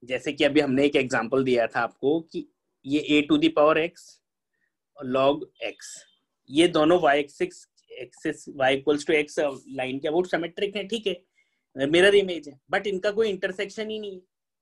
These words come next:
क्यों? क्योंकि अगर intersection होता तो ये दोनों कहाँ meet करते? Line y equal to x पर meet करते। वही concept अपन लगा रहे हैं, Line y equals to x रख देते हैं, f x equal to x, उससे number of solutions मिल जाते हैं। लेकिन ये condition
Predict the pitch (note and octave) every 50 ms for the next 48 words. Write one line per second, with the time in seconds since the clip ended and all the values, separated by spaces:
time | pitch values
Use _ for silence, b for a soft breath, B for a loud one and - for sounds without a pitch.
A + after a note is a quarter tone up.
0 | _ _ _ _ _ _ _ _ _ _ _ _ _ _ _ _ _ G#3 A3+ A#3
1 | - - G3+ F#3 F#3+ - A3 A3 - - F#3 F#3 A#3+ B3 A#3+ A3 - A3 G#3 G#3
2 | G#3 G#3+ G3+ G3 - A3 G3+ - - F3+ F3 - - - A2+ _ _ _ _ _
3 | - G3+ G3+ G#3+ F3 E3+ E3+ E3+ F#3 G3 D#3+ C#3 - _ _ _ _ _ - -
4 | D#3 D#3 G3 G#3 G#3+ G#3 G#3 G#3 G3+ F#3+ - G3+ G3 G3 - G#3+ G3+ F#3 F#3+ G3+
5 | F#3+ F3 F3 F3+ F3 - - F3 F#3 F#3+ F#3+ E3+ D#3 - - - - - E3 D#3
6 | C3+ C#3 - - A#2 A2 - - B2+ B2 D3+ F#3 G#3 A3+ F#3 G#3+ F#3+ F#3 F3+ F#3+
7 | F3 - - D#3 D3+ D#3 D3 C3+ A#2+ A2+ A2+ G2+ G2+ - - _ _ _ _ _
8 | _ _ _ _ _ _ _ _ _ - C3 C3+ D#3 E3 E3 D3+ D3 D3 D#3+ D#3+
9 | D#3+ - E3 D#3+ D#3+ E3 - F3 D#3 E3 D#3+ - - E3+ D3+ D3 D3 D3+ D#3 D3+
10 | D3+ F#3 F3+ E3 C#3+ - D#3 D3 - - D3+ C3 - C#3+ C#3+ D3 D3+ C#3+ D3+ E3+
11 | - - D3 C#3 - D#3 D3+ C#3 B2+ B2+ C#3 D3 - - - C3+ B2 A#2 A#2+ -
12 | - B2+ B2 - B2+ A2+ G#2+ - _ _ B B B B B B - E3 E3 G3
13 | G3+ G#3 G#3+ G3+ G3 F#3+ F#3+ G3 G3 - A3 G#3+